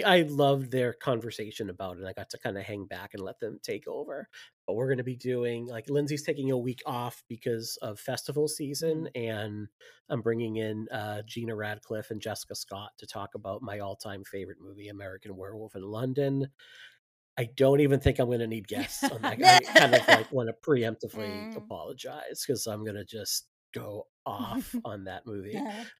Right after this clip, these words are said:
Speaker 1: But you can find me there. Um, and here, you know, I'll just throw in our quick reminder. If you want more of us,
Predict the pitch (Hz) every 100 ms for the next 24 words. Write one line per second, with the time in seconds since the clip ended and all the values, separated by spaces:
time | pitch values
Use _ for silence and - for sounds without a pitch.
0 | - 151 147 147 151 165 139 131 131 135
1 | 135 135 127 123 139 127 131 - 277 196
2 | 156 151 - 147 135 127 127 131 120 _
3 | - 117 - - 131 131 117 117 131 -
4 | 123 117 127 117 113 127 120 135 139 135
5 | - 147 160 196 185 127 110 107 - -